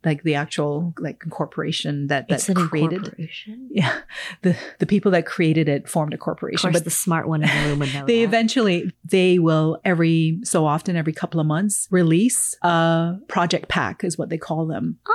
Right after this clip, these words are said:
Speaker 1: I've
Speaker 2: Oh.
Speaker 1: never purchased them, but I have s-, followed the videos
Speaker 2: <gasps>
Speaker 1: online.
Speaker 2: Oh.
Speaker 1: And these project packs are, if you happen to purchase them,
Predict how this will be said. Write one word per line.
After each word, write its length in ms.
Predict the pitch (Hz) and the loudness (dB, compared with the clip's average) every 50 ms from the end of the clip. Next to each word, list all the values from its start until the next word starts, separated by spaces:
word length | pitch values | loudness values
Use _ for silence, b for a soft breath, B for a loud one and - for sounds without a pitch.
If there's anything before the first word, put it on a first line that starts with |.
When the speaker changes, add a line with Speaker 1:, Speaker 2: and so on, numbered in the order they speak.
| 539 - | 0 2
Speaker 1:
I've 140 | 220 240 | 2 4
Speaker 2:
Oh. 40 | 226 | 4
Speaker 1:
never 240 | 226 226 226 220 196 | 4 4 2 2 0
purchased 520 | - - - - 170 165 - - 220 - | -2 -6 -4 -2 -2 -2 0 -2 -4 0
them, 160 | - 247 233 220 | 2 2 2 4
but 100 | 208 196 | 4 2
I 60 | 165 | 2
have 220 | 175 208 190 185 | 2 2 0 0
s-, 200 | 170 - - - - - | 0 -2 -6 -8 -10 -4
followed 340 | - 185 165 165 170 175 160 | -2 0 2 2 2 2 2
the 60 | 180 | 2
videos 460 | 151 160 165 156 160 160 156 170 165 | 0 2 2 2 2 2 2 2 0
Speaker 2:
<gasps> 40 | - | 0
Speaker 1:
online. 520 | - 156 165 165 160 156 170 170 165 151 147 | -2 0 2 2 2 2 2 2 2 2 2
Speaker 2:
Oh. 580 | 320 381 466 539 539 508 453 339 277 240 214 190 | 2 4 4 4 4 4 4 4 4 4 4 4
Speaker 1:
And 180 | 202 196 170 185 | 4 4 4 4
these 180 | 262 285 277 | 4 2 2
project 460 | - - - 208 196 202 - 214 202 | -2 -2 0 0 0 2 0 -2 -2
packs 400 | - 170 143 170 220 - - - - - | 0 -2 -2 -2 -4 -6 -6 -8 -4 -2
are, 440 | - 175 160 160 160 160 160 160 - | 0 2 2 2 2 0 -2 -4 -2
if 180 | - 220 - 190 | -2 -2 2 4
you 180 | 185 175 170 - | 2 2 2 2
happen 280 | 180 196 180 - 190 175 | 0 0 2 2 2 2
to 380 | - 185 165 160 156 151 147 - - | 4 4 4 6 4 2 0 -2 -2
purchase 340 | - 240 240 - 220 - | -2 0 0 2 0 0
them, 320 | - 165 147 151 160 160 | 2 2 2 4 2 2